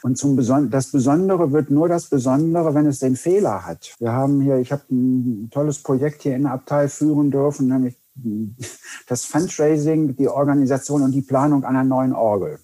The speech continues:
Wir haben den Prospekt natürlich in der Schmiede selber gebaut, also die Zierstücke, aber die eigentliche Orgel hat natürlich eine Firma gebaut. Und wir haben vorher mit einer elektrischen Orgel leben müssen, acht Jahre, weil wir betteln mussten und sparen mussten, um das Geld zu kriegen.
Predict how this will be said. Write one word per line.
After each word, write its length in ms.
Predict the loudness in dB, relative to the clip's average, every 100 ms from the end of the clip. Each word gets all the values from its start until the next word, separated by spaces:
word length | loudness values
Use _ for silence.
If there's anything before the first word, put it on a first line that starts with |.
| -12
Wir 220 | -2 0
haben 80 | 2
den 160 | 2
Prospekt 480 | 0 -4 -2 -2 0
natürlich 320 | 0 2 2
in 60 | 2
der 100 | 0
Schmiede 320 | 0 2 2
selber 320 | 2 2 2
gebaut, 420 | 0 2 2 2
also 220 | 0 -2 -2
die 160 | -2
Zierstücke, 680 | -2 0 -2 0 -2 0 0
aber 200 | 0 0
die 200 | 0 -2
eigentliche 460 | -2 -2 -4 -6
Orgel 300 | -6 -6 -8
hat 160 | -12 -12
natürlich 360 | -12 -8 -8 -8
eine 200 | -12 -12
Firma 320 | -10 -10 -10
gebaut. 460 | -12 -18 -18 -18 -10
Und 220 | -4 0
wir 100 | 2
haben 400 | 2 2 0 -2 -10
vorher 500 | -2 2 2 2 2
mit 240 | 0 0
einer 320 | 0 0 2
elektrischen 600 | 2 2 0 -4 -4 -2
Orgel 360 | 2 4 4 4
leben 380 | 4 2 2 -2
müssen, 260 | -4 -6
acht 300 | -4 -6 -2
Jahre, 400 | 0 2 2 0
weil 220 | 2 2 4
wir 100 | 2
betteln 400 | 0 2 2 4
mussten 320 | 2 0 -2
und 140 | -4
sparen 420 | 0 2 2 2
mussten, 340 | 2 0 -4 -6
um 240 | -2 -2
das 160 | -2 0
Geld 220 | 2 2
zu 340 | -2 -16 -18 -16
kriegen. 420 | -10 -8 -8 -10